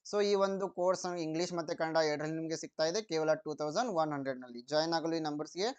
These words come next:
WhatsApp ಮೆಸೇಜ್ ಅನ್ನ ಮಾಡಿ ಜಾಯಿನ್ ಆಗ್ಬೋದು, ಅಥವಾ ಗ್ಲೋಬಲ್ ಆನ್‌ಲೈನ್ ಆ್ಯಪ್ ಅನ್ನ ಪ್ಲೇ ಸ್ಟೋರ್ ಇಂದ ಡೌನ್ಲೋಡ್ ಮಾಡ್ಕೊಂಡು ಜಾಯಿನ್ ಆಗ್ಬೋದು. So ಅದೇ ರೀತಿ ಕೆ ಸೆಟ್ ಮತ್ತೆ ಯು ಜಿ ಸಿ ನೆಟ್ ಪೇಪರ್ ಟೂ ಗಾಗಿ ನೋಟ್ಸ್ ಮತ್ತೆ ಎಂ ಸಿ ಕ್ಯೂ ಸೆಟ್ ಅನ್ನ ಕೊಡ್ತಾ ಇದೀವಿ ಕಡಿಮೆ ಬೆಲೆಯಲ್ಲಿ.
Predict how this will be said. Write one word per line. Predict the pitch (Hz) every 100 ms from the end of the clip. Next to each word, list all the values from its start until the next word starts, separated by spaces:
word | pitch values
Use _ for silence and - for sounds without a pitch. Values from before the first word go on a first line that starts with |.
| - - 143
WhatsApp | 147 143 175
ಮೆಸೇಜ್ | 165 143 160
ಅನ್ನ | 165 165 160
ಮಾಡಿ | 165
ಜಾಯಿನ್ | 156 160 160
ಆಗ್ಬೋದು, | 160 151 160 170 254 - - -
ಅಥವಾ | 143 170
ಗ್ಲೋಬಲ್ | 165 160 165 175 196
ಆನ್‌ಲೈನ್ | 175 165 165
ಆ್ಯಪ್ | 151 151
ಅನ್ನ | 151 156
ಪ್ಲೇ | 147 143
ಸ್ಟೋರ್ | - 147
ಇಂದ | 147
ಡೌನ್ಲೋಡ್ | 143 143 147
ಮಾಡ್ಕೊಂಡು | 139 156 170 247 330 139 156
ಜಾಯಿನ್ | 151 143
ಆಗ್ಬೋದು. | 131 117 123 113 113 - - - -
So | 196 180
ಅದೇ | 170
ರೀತಿ | 170 170
ಕೆ | - 165 165
ಸೆಟ್ | - 196 185
ಮತ್ತೆ | 180 185
ಯು | 165
ಜಿ | 165 180
ಸಿ | 180 185
ನೆಟ್ | 165 170 185 - _ 165
ಪೇಪರ್ | 165 190 190 -
ಟೂ | 208 202
ಗಾಗಿ | 185 185 277 - - _
ನೋಟ್ಸ್ | 156 170 196 190
ಮತ್ತೆ | 185 185
ಎಂ | 165 156
ಸಿ | 180
ಕ್ಯೂ | 185
ಸೆಟ್ | 175 165 170
ಅನ್ನ | 165
ಕೊಡ್ತಾ | 160 156 160
ಇದೀವಿ | 160 202
ಕಡಿಮೆ | 170 156 160
ಬೆಲೆಯಲ್ಲಿ. | 151 156 160 160